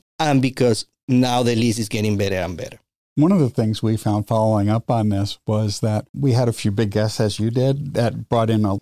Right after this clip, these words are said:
Speaker 2: much larger audience. But one thing that really amazed us was how many people would agree.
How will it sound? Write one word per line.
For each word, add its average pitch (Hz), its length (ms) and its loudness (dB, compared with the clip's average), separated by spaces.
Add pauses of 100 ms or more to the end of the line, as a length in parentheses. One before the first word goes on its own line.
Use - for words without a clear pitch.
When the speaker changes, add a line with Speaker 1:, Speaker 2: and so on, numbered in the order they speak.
Speaker 2:
much 123 320 0
larger 107 300 0
audience. 120 400 0 (180)
But 139 140 2
one 151 240 2
thing 220 180 2
that 127 180 2
really 123 480 2
amazed 117 400 2
us 117 140 0
was 120 220 0
how 123 160 0
many 147 260 4
people 123 460 0
would 113 240 0
agree. 117 640 -2